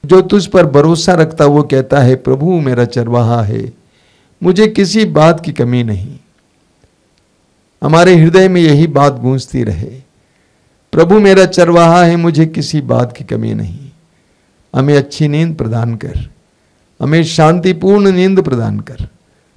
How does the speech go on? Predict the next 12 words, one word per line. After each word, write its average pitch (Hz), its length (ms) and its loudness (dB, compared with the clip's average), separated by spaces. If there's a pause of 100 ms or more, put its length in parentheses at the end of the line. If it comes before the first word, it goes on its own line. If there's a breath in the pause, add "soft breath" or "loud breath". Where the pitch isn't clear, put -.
(140)
कल 131 160 0
का 143 140 0
दिन 139 220 -2
हमारे 123 440 0
लिए 117 460 -4 (540)
आशीष 123 460 -4
का 120 120 -6
दिन 110 300 -6
बने। 117 320 -10 (2000)
हे 131 100 2
प्रेमी 120 360 -2
पिता, 123 480 -12